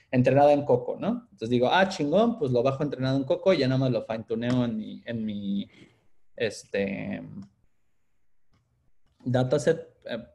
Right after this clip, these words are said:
personal". Entonces, aquí ya te viene cómo es que lo importas de TensorFlow Hub.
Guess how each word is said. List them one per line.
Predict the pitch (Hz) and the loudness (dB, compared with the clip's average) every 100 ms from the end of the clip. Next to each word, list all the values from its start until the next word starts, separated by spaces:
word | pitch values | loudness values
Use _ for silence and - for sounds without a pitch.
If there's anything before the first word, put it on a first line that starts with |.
| _ | _
personal". | 113 107 123 190 170 | -4 -2 -2 -2 0
Entonces, | 123 117 127 | 0 0 0
aquí | 123 - 113 | -4 -4 -2
ya | 113 - | -2 0
te | |
viene | 110 110 110 113 - _ _ _ | -2 -2 -4 -8 -14 _ _ _
cómo | - 123 123 | 2 4 2
es | 113 | 0
que | - 113 | 0 -2
lo | 107 | 0
importas | 101 104 113 - 117 - | -4 -2 -2 -2 -6 -6
de | 110 104 | -8 -6
TensorFlow | 98 113 117 104 101 101 | -6 -4 -4 -4 -6 -4
Hub. | 165 208 - | 0 0 0